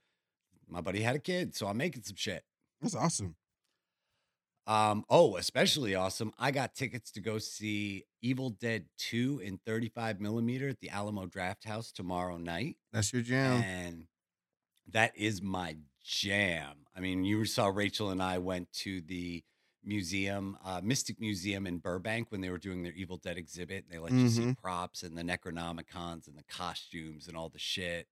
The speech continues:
Speaker 1: And
Speaker 2: Mm-hmm.
Speaker 1: just, it's the best. It's the
Speaker 2: Mm-hmm.
Speaker 1: best. So I've seen, I saw, uh, Army of Darkness when I was a kid in theaters, but I've never seen the Evil Dead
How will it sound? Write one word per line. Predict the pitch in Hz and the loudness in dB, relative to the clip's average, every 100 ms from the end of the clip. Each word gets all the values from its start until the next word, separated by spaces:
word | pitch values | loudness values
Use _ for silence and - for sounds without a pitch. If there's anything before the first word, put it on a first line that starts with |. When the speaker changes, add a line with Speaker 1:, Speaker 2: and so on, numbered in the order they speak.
| 78 | -18
Speaker 1:
And | 73 73 | -18 -4
Speaker 2:
Mm-hmm. | 95 98 101 107 117 _ _ _ _ _ _ _ | 2 4 6 4 2 _ _ _ _ _ _ _
Speaker 1:
just, | 139 117 - - | 2 2 0 -4
it's | - 131 - | 0 0 -2
the | 92 | -12
best. | 69 73 - - - 123 165 | -12 -14 -20 -20 -10 0 2
It's | 202 208 | 2 2
the | 208 | 0
Speaker 2:
Mm-hmm. | 226 | -2
Speaker 1:
best. | - - - - | -6 -20 -12 -6
So | - 101 90 85 - _ _ _ | 0 2 2 -2 -8 _ _ _
I've | 120 143 156 131 113 | 4 6 6 2 -6
seen, | - 160 156 143 - - | 0 2 4 0 -4 -2
I | 123 | 0
saw, | 117 - 156 156 147 | 0 2 4 6 4
uh, | - 120 113 - | 2 0 0 2
Army | 143 143 | 2 2
of | 110 - | 0 0
Darkness | 143 143 104 87 - | 0 0 -4 -6 -6
when | 101 | -4
I | 90 | -4
was | 87 | -6
a | 78 - | -12 -8
kid | - 170 98 73 - | -2 0 0 -4 -8
in | 90 82 - | -8 -10 -8
theaters, | 82 71 67 _ - | -8 -8 -12 _ -12
but | - 92 | -6 -4
I've | 87 95 | -4 -4
never | 95 101 107 113 | -2 -2 -2 -2
seen | 101 - 107 101 98 | -6 -6 -4 -4 -4
the | 87 92 | -6 -8
Evil | 87 92 | -8 -8
Dead | 87 85 82 | -8 -8 -8